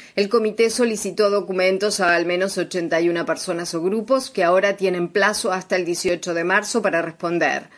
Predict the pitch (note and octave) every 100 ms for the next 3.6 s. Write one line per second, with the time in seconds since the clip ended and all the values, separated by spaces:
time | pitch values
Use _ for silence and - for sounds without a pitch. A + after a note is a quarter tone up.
0 | - - - F#3+ G3 G#3 A3 A3 G#3+ A3+
1 | A3+ A#3+ A#3 G3+ - G3+ G#3 - G3 F#3+
2 | F#3 F#3+ F3+ E3 A3 A#3+ B3+ A#3+ - F3+
3 | F3+ - - A#3 B3+